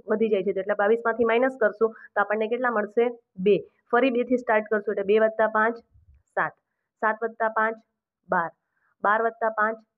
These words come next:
સત્તર, સત્તર વત્તા પાંચ બાવીસ, બાવીસ વત્તા પાંચ સત્યાવીસ. ફરી આપણી પાસે સત્યાવીસ આવી ગયું, એટલે ફરી આપણે શું કરવાનું? બાવીસમાંથી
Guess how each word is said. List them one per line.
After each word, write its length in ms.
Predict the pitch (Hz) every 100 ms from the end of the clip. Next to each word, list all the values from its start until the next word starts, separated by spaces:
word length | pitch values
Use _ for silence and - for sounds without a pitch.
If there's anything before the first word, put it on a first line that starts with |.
| _ _ -
સત્તર, 320 | 208 - 175 - _ _ -
સત્તર 240 | 226 247
વત્તા 240 | 240 233 226
પાંચ 300 | 220 226 240 _ - _ _ -
બાવીસ, 300 | 180 175 170 _ _ _ _ _ -
બાવીસ 240 | 202 240 240
વત્તા 240 | 233 226
પાંચ 280 | 220 208 226 _ _ _ 196
સત્યાવીસ. 380 | 180 180 156 156 _ - _
ફરી 200 | 233 247
આપણી 160 | 240 247
પાસે 200 | 226 233
સત્યાવીસ 400 | 226 214 214 208
આવી 180 | 202 185
ગયું, 200 | 185 196
એટલે 140 | 190 208
ફરી 260 | 233 233
આપણે 160 | 226 226
શું 140 | 240
કરવાનું? 300 | 226 214 214
બાવીસમાંથી 720 | 185 202 196 185 185 262 285